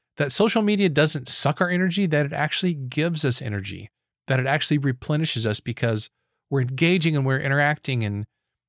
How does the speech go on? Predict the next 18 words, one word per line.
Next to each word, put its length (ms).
and 280
we're 180
learning 500
new 140
things 720
and 440
we're 140
exploring 420
our 100
curiosity. 640
I 40
think 180
if 60
we 80
approach 280
it 100
that 160
way, 240